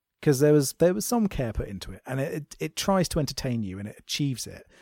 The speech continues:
not always necessarily by the way that it wants to.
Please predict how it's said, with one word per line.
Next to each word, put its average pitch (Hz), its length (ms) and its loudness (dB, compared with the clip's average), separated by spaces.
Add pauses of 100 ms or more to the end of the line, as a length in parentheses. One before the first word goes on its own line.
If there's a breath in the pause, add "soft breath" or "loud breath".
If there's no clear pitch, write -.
(180 soft breath)
not 139 260 2
always 135 460 4
necessarily 110 580 -2
by 113 180 -4
the 104 80 -6
way 107 140 -4
that 104 140 -6
it 104 120 -12
wants 107 540 -8
to. 120 320 -12